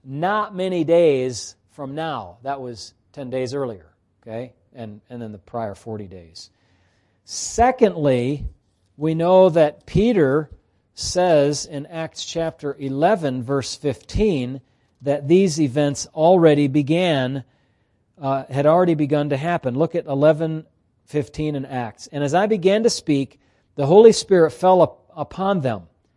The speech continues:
as upon us at the beginning. Then I remembered the word of the Lord, how he said, 'John indeed baptized you with water, but you shall be baptized with the Holy Spirit.'"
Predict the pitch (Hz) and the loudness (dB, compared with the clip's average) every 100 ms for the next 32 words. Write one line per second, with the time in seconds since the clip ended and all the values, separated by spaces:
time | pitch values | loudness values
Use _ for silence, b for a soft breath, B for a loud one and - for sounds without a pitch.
0 | _ _ _ _ _ _ _ - 214 262 | _ _ _ _ _ _ _ -6 -4 0
1 | 262 233 190 185 - 190 180 190 - 254 | 4 4 4 0 -2 -2 -2 -4 -4 -2
2 | 202 - - - 214 233 226 214 202 208 | -2 -4 -12 -8 -6 -6 -4 -4 -4 -6
3 | 180 147 233 226 143 92 _ _ _ _ | -4 0 0 0 -2 -6 _ _ _ _
4 | _ _ _ _ _ _ _ _ _ _ | _ _ _ _ _ _ _ _ _ _
5 | _ 113 147 185 170 147 170 220 165 139 | _ -8 -4 -2 -2 0 0 0 0 0
6 | 135 135 117 127 120 135 147 143 143 127 | 0 -2 -4 -6 -4 -4 -2 -2 -4 -4
7 | 170 147 113 165 233 233 156 160 123 156 | -4 -6 -6 -4 -2 -2 -2 -2 0 -2
8 | 175 - 160 143 147 147 127 - 147 180 | -2 -4 -4 -4 -4 -6 -8 -8 -4 -4
9 | 151 120 123 165 208 - 156 135 113 156 | -4 -8 -8 -4 -4 -6 -8 -6 -4 -6
10 | - 151 143 131 131 117 123 143 117 - | -6 -6 -6 -8 -14 -10 -6 -6 -6 -8
11 | 151 143 98 | -4 -4 -6